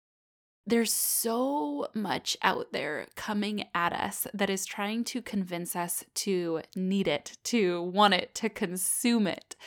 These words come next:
There are so many things out there that are aesthetically beautiful, that are so fun to look at. But what happens in our hearts and minds, I don't know about you, but it happens for me, when we see these things is we start to think like, "Ooh, I need that.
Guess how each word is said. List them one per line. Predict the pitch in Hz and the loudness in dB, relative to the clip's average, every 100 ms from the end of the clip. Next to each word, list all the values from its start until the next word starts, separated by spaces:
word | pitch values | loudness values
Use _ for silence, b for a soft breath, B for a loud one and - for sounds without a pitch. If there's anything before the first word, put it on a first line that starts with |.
| B B B B | B B B B
There | 202 208 196 190 - | 2 4 6 6 6
are | 190 | 4
so | - 208 | 2 0
many | 214 214 | 2 0
things | 214 202 202 | 0 0 0
out | 190 208 | -2 -4
there | 190 190 185 | -4 -4 -4
that | 185 185 - | -4 -4 -4
are | 185 190 | -4 -4
aesthetically | 185 - - 208 208 214 208 | -4 -6 -4 -2 -2 -2 -2
beautiful, | 180 190 214 233 254 262 - 208 185 | -2 -6 -6 -2 2 0 0 0 0
that | 185 | -2
are | 190 | -4
so | - - - 269 262 277 277 | -4 -4 -4 -4 -4 -4 -4
fun | - 254 254 240 | -4 0 2 2
to | |
look | 220 247 - | 0 -2 -2
at. | - - | -4 -2
But | 196 | -2
what | 208 - | 0 -2
happens | 196 226 - 214 208 - | -4 -6 -4 -4 -4 -6
in | 202 | -4
our | 208 | -4
hearts | 185 - - - - | -4 -4 -4 -6 -4
and | 208 | -2
minds, | 202 208 226 233 - - B B | -2 -4 -6 -6 -8 -10 B B
I | - | -4
don't | - | -2
know | |
about | - - | -2 -2
you, | 120 123 | -2 -2
but | 226 | 0
it | 208 | 0
happens | 220 220 220 220 | 2 2 0 -2
for | - 202 | -2 0
me, | 208 190 175 - B B B B | 0 -2 -6 -12 B B B B
when | 214 220 | 0 2
we | 208 | 0
see | 196 220 | -2 -6
these | 226 214 - | -4 -4 -4
things | - 214 202 180 | -4 -2 -2 -4
is | 175 | -6
we | 190 | -6
start | 185 196 208 | -6 -6 -8
to | 220 | -8
think | 208 196 185 - | -6 -6 -8 -8
like, | 165 160 - B B B B 220 | -10 -10 -14 B B B B -6
"Ooh, | 285 269 - - - | -2 -2 -2 -10 -4
I | 254 | 0
need | 330 254 - | 2 2 0
that. | - | -10